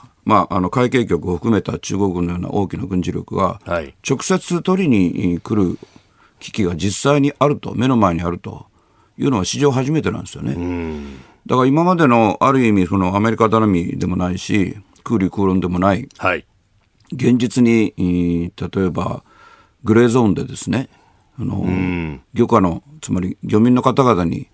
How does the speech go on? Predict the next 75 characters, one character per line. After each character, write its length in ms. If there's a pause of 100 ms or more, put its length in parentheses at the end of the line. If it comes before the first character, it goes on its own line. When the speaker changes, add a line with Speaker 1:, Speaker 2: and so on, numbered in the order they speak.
(200)
Speaker 1:
紛 120
争 260
し 80
た 120
よ 140
う 40
な、 340
Speaker 2:
は 180
い。 480
Speaker 1:
海 160
上 120
民 240
兵 120
っ 20
て 120
言 100
っ 20
た 100
り 60
し 100
ま 80
す 80
け 100
ど、 160
Speaker 2:
は 240
い。 140
Speaker 1:
そ 140
の、 380 (480)
も 100
う 20
も 140
ろ 100
に 140
中 200
国 140
軍 380
が、 400
あ 120
の、 160
軍 200
旗 140
を 60
掲 280
げ 100
て 100
や 60
っ 40
て 100
く 100
る 80
ん 20
じ 100
ゃ 20
な 160
く 100
て、 320
Speaker 2:
う 40
ん。 500
Speaker 1:
例 60
え 120
ば 120
台 160
風 180
か 100
ら 80
の 80
避 80
難 180
と 100
称 220
し 80
て、 140
そ 100
こ 80
に 240